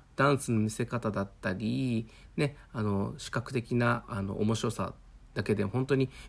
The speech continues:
見させる力がある作品だと思うので、本当におすすめです。あとね、この作品とちょっとつなげようとすると、このウエストサイドストーリーの中で、トニーとマリアがね、デートしてる時に、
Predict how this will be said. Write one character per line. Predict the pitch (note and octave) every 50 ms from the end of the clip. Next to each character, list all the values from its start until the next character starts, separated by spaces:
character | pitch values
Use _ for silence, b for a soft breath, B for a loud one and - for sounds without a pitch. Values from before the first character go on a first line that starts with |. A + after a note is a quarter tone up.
| B
見 | - B2+
さ | B2 B2
せ | A#2 - A2+
る | G#2+ G2
力 | - - - G#2+ G2+ G2 F#2
が | F#2+ -
あ | G#2
る | G2 F#2+
作 | - - G2 - -
品 | G2 F#2+ F#2
だ | F#2+ F#2
と | - F2
思 | F2+ F2+
う | F2+ F2
の | F2 F2
で、 | - A2 G#2+ - - - - - - - - -
本 | A2 G2
当 | - G#2+
に | G2+ G2
お | F#2+
す | - - -
す | - G2+
め | G2 G2
で | G2 F#2
す。 | - - - - - b b b b b b b b b b - -
あ | - E3+
と | - D3
ね、 | A2 A2 A2 G#2 F#2+ G#2 b b b b b
こ | - -
の | D#3 F3+ F#3
作 | F3 G3 F#3 - -
品 | F#3 F3+
と | F3 F#3
ち | - F#3+
ょ |
っ | F3
と | E3
つ | - - -
な | A2 A2 G#2+
げ | G#2+ B2
よ | A#2+ A#2
う | A#2
と | A#2 B2
す | A2+ - A#2+
る | A#2 A2
と、 | A2 - - G#2+ G#2+ G#2 G2 G2 - - - - - - - - - - - - - - - - - - - - - -
こ | A#2+
の | A2 G#2 G#2 G#2+ - - - - - - - - - - - - - - -
ウ | - D3+
エ |
ス | D3+
ト | F3
サ | E3+ F#3+ F#3
イ | F3+
ド | F#3
ス | F3+ -
ト | - G3+
ー | F#3+
リ | C#3
ー | A2
の | G2+
中 | G2 G2 - F#2+ F#2
で、 | G2 G#2 A2+ A#2 A2 G2+ G#2 A2 B B B B B B B -
ト | - F#3+ F#3+
ニ | F#3 E3 C3
ー |
と | A#2 -
マ | G#2+ B2+ D3
リ | D3+ C#3+ A#2
ア | G#2
が | G2+ G2
ね、 | G2+ G#2+ A#2 - - - - -
デ | C#3 D#3 D3+
ー | C#3
ト | - G#2
し | F#2+ -
て | - G#2
る | G2+ G#2 G#2
時 | A2 G#2 - - G2
に、 | G2+ A2 A2+ A2 G#2 - -